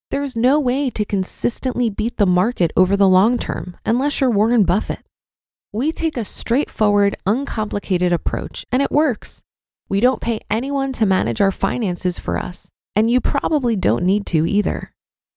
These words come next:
The linchpin of our entire philosophy is that there's nothing to gain from micromanaging your money or your frugality. Earn your money, don't spend too much of it, and invest it.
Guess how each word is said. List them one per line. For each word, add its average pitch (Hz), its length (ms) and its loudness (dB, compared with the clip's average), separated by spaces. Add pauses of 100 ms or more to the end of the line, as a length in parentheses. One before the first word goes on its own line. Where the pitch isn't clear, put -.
(160)
The 196 120 4
linchpin 226 880 -2
of 180 140 0
our 175 140 2
entire 233 500 0
philosophy 185 800 -2 (340)
is 190 80 -4
that 208 140 4
there's 196 220 4
nothing 214 560 4
to 311 80 2
gain 214 460 0
from 165 340 2
micromanaging 214 840 0
your 190 140 4
money 160 360 2 (100)
or 185 240 6
your 180 220 4
frugality. 165 800 -2 (640)
Earn 214 200 4
your 302 140 0
money, 170 420 0 (160)
don't 170 300 -2
spend 277 300 0
too - 120 -6
much 208 280 -2
of 196 80 0
it, 208 160 0 (220)
and 269 140 0
invest 277 460 0
it. 247 180 2